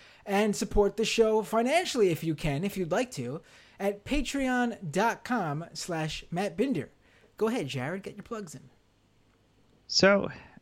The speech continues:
Speaker 2: uh, you can listen to Shitpost on any, uh, major podcast distributor. We're on Spotify, iTunes,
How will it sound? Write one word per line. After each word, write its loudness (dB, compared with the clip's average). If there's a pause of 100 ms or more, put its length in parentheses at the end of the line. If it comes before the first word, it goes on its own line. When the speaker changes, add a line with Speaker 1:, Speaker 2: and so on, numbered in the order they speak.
(160)
Speaker 2:
uh, 4 (720)
you -2
can 0
listen 0
to -2
Shitpost 2
on 2
any, 4
uh, 2
major 2
podcast 0
distributor. 2
We're 2
on 2
Spotify, 2
iTunes, -2